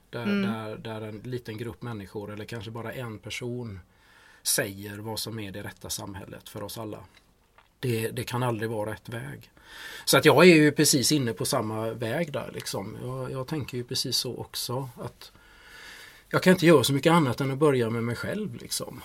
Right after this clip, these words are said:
Speaker 1: Och, och, och precis som vi har varit inne på nu flera gånger, att, att, ja, men jag, jag kanske inte, jag kanske inte ska acceptera det då, liksom.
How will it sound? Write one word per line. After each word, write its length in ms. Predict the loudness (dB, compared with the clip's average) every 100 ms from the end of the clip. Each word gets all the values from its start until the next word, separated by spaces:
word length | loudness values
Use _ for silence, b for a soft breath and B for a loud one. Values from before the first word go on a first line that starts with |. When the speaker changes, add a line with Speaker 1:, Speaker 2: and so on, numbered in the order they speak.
| B B
Speaker 1:
Och, 280 | -2 -2
och, 300 | -2 -2 -2 -2
och 80 | 2
precis 280 | 4 4 4
som 140 | 2
vi 60 | 2
har 60 |
varit 140 | 2 2
inne 260 | 0 0
på 120 | 0
nu 120 | 0 0
flera 300 | 0 0 0
gånger, 460 | -2 -4 -6 -6
att, 180 | -8 -8
att, 380 | -10 -10 -16 -16 -6
ja, 100 | -2
men 140 | 2
jag, 240 | 4 4 2
jag 140 | -2
kanske 260 | -2 -2 -2
inte, 560 | -4 -4 -4 -4 -4 -6 -8
jag 120 | -4
kanske 220 | -2 -2
inte 100 | -4
ska 140 | -2 -4
acceptera 840 | -2 -4 -4 -4 -4 -4 -4 -2
det 160 | -2 -2
då, 200 | -6 -8
liksom. 380 | -10 -8 -8